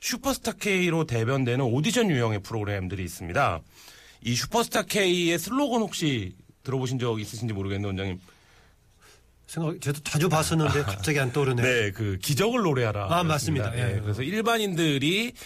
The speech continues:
Speaker 1: 그 프로그램을 통해서 스타가 되는 뭐 이런 과정들을 중계하면서 굉장히 큰 반향을 불러일으켰었는데요. 지금이야 뭐 케이블 방송과 지상파 방송의 어떤 그 차이를 누-, 누-, 얘기하는 게 무의미한 지경이라고까지 이제 하지만,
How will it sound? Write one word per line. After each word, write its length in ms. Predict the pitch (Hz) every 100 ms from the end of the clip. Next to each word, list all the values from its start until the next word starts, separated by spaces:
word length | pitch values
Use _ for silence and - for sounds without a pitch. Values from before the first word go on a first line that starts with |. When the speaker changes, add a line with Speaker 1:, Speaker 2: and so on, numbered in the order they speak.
| -
Speaker 1:
그 140 | -
프로그램을 540 | 147 185 190 180 175 165
통해서 320 | 185 185 165
스타가 380 | 156 - 214 202
되는 400 | 123 104 113 180 - -
뭐 120 | 127
이런 180 | 139 175
과정들을 640 | 120 117 135 131 120 120
중계하면서 440 | 117 123 120 131 117
굉장히 340 | 117 127 208
큰 200 | 226 214
반향을 500 | 180 139 120 110 104
불러일으켰었는데요. 1000 | 110 117 113 98 - 98 98 90 170 147 - - - -
지금이야 540 | - 156 202 226 220
뭐 180 | 185 165
케이블 280 | 170 214 220
방송과 360 | 196 180 180
지상파 340 | 165 135 147 165
방송의 340 | 147 139 135
어떤 440 | 104 - 117 107 101 - - -
그 280 | 104 98 92
차이를 380 | - 220 226 190
누-, 120 | 127
누-, 240 | 120 117 113 - _ -
얘기하는 420 | 117 139 196 185
게 200 | 123 120
무의미한 600 | 110 123 143 135 123 117
지경이라고까지 880 | 107 113 131 107 107 120 117 123 98
이제 100 | 107
하지만, 480 | 165 151 147 156